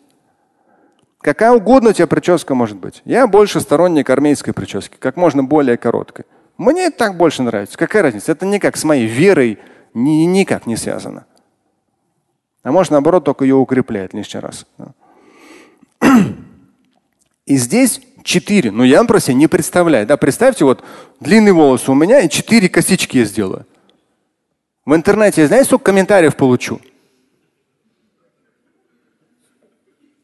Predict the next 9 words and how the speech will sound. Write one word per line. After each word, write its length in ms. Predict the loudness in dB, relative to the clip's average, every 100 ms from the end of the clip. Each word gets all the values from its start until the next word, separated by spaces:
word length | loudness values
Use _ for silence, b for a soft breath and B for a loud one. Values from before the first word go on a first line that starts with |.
| _ _ _ _ _ _
От 200 | -4 -4
тех 200 | 2 2
же 100 | 2
самых 380 | 2 2 2 4
людей, 260 | 2 4 2
которые 380 | 2 2 2 2
супер-мупер 800 | 2 0 4 4 4 4 2 2
там 180 | 2
мусульмане. 580 | 2 0 0 -2 -4 -6